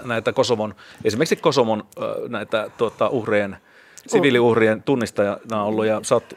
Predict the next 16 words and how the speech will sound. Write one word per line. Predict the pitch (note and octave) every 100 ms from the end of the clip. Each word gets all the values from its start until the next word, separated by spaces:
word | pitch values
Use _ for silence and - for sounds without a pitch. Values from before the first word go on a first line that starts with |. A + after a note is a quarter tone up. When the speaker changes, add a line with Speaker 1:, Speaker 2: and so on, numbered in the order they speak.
| -
Speaker 1:
huomannut, | C#3+ B2+ A2+ G#2+
siinä | B2 A#2
sun | B2+
dokumentissakin | C#3+ C#3+ A2 F#2+ G2 G#2+ G2+
puhuttiin | G#2+ - G#2+
totuuden | B2+ - G#2 G2+ G2 F2+ - - -
vääristämisestä | A2+ G#2 F#2+ - F#2+ F#2 - G2+
ja |
sen | G2+
muuttamisesta, | A2+ G#2 - F#2 E2 - G2
niin, | F#2+ F#2
niin, | G#2+ G#2 G2
niin, | A2+ G#2+
niin, | G#2+ G2+
tota, | G#2+ - G#2+ F#2 - - - - - _ - E3+ -
mikä | F#3+ G#3+ C#3